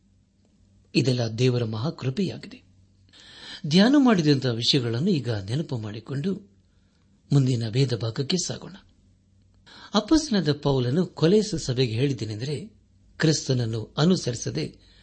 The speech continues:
ಮನುಷ್ಯರ ಸಂಪ್ರದಾಯಗಳನ್ನು ಪ್ರಾಪಂಚಿಕ ಬಾಲ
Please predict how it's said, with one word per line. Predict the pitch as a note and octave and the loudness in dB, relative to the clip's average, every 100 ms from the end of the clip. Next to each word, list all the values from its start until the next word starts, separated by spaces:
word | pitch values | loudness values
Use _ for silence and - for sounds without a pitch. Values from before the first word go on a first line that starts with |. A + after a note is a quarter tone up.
| - - - - - - | -20 -20 -20 -20 -10 2
ಮನುಷ್ಯರ | E3+ C4 - B3 G#3 F#3+ E3+ E3+ | 6 6 6 4 4 2 0 -4
ಸಂಪ್ರದಾಯಗಳನ್ನು | - C#3+ D3+ C#3 B2 B2 A2 A2 A2+ G3+ C4+ _ _ _ _ _ _ _ - | -2 0 0 0 0 -2 -2 -4 -2 -2 -4 _ _ _ _ _ _ _ -2
ಪ್ರಾಪಂಚಿಕ | E3 F#3 A3+ C4 A#3 G#3+ - | 2 4 4 2 2 -2 -2
ಬಾಲ | F#3 D#3+ C#3+ D#3+ | -4 0 0 0